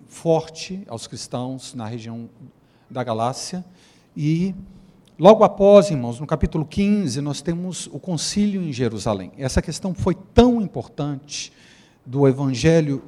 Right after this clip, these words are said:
ah, chegando aos, aos gentios, e, da, e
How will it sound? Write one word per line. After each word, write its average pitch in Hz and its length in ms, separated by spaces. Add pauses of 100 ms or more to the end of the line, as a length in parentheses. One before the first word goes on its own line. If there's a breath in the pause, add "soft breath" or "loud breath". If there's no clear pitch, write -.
ah, 120 280
chegando 151 640
aos, - 600
aos 117 240
gentios, 139 920 (420 loud breath)
e, 143 160
da, 147 580 (240)
e 147 480